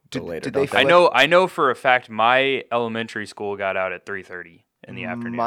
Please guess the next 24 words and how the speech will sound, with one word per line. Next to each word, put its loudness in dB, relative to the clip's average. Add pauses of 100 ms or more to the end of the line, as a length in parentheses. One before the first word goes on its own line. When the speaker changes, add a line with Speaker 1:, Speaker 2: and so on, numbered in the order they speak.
(140)
Speaker 1:
I 0
Speaker 2:
elementary, -6
well, 2
our 4
public -2
elementary -8
schools -12
got -4
out -4
at, -6
like, -10
four -12
fifteen. -20 (160)
Speaker 1:
I 0
came -8
from -8
a -8
smaller -10
town, -10
and -8
all 0
three -10
of -10
our -8